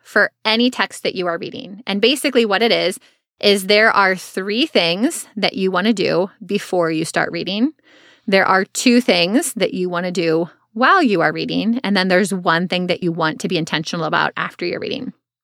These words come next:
So before you're reading, there are three things that you can really do to help just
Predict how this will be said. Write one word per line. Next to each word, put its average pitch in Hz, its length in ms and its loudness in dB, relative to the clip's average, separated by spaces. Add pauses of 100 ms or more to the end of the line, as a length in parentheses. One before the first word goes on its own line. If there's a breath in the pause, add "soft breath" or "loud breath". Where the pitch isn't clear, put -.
(420)
So 233 260 0 (460 soft breath)
before 294 280 6
you're 370 180 2
reading, 262 460 2
there 240 140 4
are 214 160 4
three 262 320 0
things 226 300 4
that 220 140 0
you 214 120 -2
can 208 160 -4
really 196 240 -2
do 202 360 0
to 226 140 -4
help - 380 0
just - 420 -2